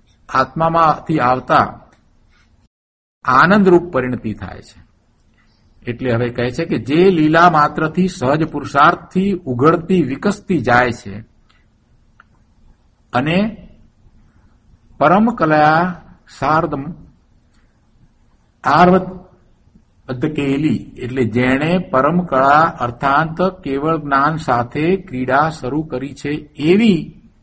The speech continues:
તે જ્ઞાન જ્યોતિ છે. જ્ઞાન જ્યોતિ વિશે અહીંયા વર્ણન કર્યું છે કે એ જ્ઞાન જ્યોતિ કેવી છે કે જે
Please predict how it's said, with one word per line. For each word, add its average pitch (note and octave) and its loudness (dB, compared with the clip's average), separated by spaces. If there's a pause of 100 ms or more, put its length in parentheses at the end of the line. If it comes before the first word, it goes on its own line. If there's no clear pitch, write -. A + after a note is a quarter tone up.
(160)
તે F3 6
જ્ઞાન C#3+ 0
જ્યોતિ A#2+ -6
છે. - -18 (1160)
જ્ઞાન D#3+ 4
જ્યોતિ D#3+ -2
વિશે D#3 -4 (380)
અહીંયા D#3 -2 (1120)
વર્ણન D3 2
કર્યું D3 0
છે F#3 0
કે F#3 -6
એ E3 2
જ્ઞાન D#3 0
જ્યોતિ E3 -4
કેવી D#3+ -2
છે B2 -6 (1200)
કે D3 -4
જે E3 0